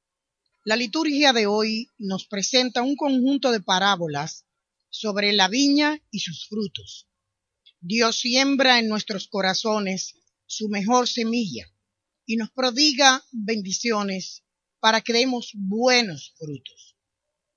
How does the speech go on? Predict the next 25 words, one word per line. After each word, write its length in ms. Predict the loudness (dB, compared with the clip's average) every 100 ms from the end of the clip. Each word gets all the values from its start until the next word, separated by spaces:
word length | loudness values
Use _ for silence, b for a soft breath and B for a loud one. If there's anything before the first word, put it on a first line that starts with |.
| _ _ 2
para 180 | 4 4
que 140 | 2
vivamos 500 | 2 4 6 4 0
con 220 | -2 -2
alegría 680 | 0 0 0 -2 0 -2 -4 _ _ _ _ -6
y 140 | -2
tratemos 760 | 2 0 4 4 4 2 -2
con 200 | -4 -4
dulzura 540 | -4 -4 -4 -2 2 2
a 40 |
los 200 | 0 -4
demás. 560 | -6 -4 -4 -6 -10 -16 _ _ _ _ _ _
Sin 320 | -16 -10 -8
embargo, 640 | -6 2 4 4 0 -8 -10 _ _ _ _ _ _
muchas 480 | 4 4 4 0 0
veces 640 | 0 0 -4 -12 -14 -16 _ _ _ _
nosotros 600 | -4 0 0 2 0 -2 -2
nos 260 | -2 0
empeñamos 1120 | -2 -2 -2 0 4 4 4 -2 -10 -12 -16 _ _ _ _ -2
en 180 | 0 2
no 160 | 0
ser 340 | 0 -2 -2 -4
felices 880 | -6 -2 2 2 0 -4 -6 -14 -18 _ _ _ _ 0
y 60 |
vivimos 800 | 2 4 4 2 -4 -10 -12 -12